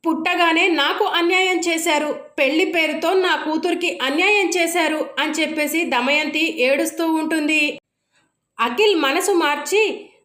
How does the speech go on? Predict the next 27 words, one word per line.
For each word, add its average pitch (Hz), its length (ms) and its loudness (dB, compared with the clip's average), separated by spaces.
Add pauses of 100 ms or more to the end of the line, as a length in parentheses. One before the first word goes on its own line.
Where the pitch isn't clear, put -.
(260)
తన 320 160 2
మాటే 427 360 0
వినేలా 359 440 0 (120)
చేసింది, 311 680 -2 (140)
అంతా 330 360 2
కూడా 370 280 0
ఈవిడే 381 520 2
చేసింది 339 600 0
అని 320 140 0
చెప్పేసి 320 580 -2
దమయంతి 311 920 -2
వసుని 285 720 -2
అంటూ 247 300 0
ఉంటుంది. 320 680 0 (1000)
"శివాని 370 500 2
గురించి 349 680 0
నువ్వు 330 200 0
ముందే 320 320 0
మాకు 370 280 0 (160)
చెప్పలేదు, 330 480 0 (200)
మేమందరం 294 640 0 (100)
నందిని 311 440 2
అనే 403 200 2
అనుకుంటున్నాం," 339 880 0
అని 294 240 0
చెప్పేసి 320 540 0
అభిరామ్ 302 460 0